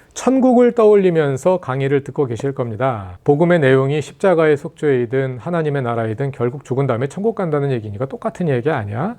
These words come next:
아마 이런 생각이 드실지도 모르겠어요. 그러나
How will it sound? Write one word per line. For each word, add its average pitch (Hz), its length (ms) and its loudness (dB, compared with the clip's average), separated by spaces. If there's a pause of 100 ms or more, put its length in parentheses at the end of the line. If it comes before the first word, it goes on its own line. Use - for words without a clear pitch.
아마 147 200 2
이런 170 300 4
생각이 147 600 -2
드실지도 127 540 -2
모르겠어요. 113 720 -4 (480)
그러나 151 420 2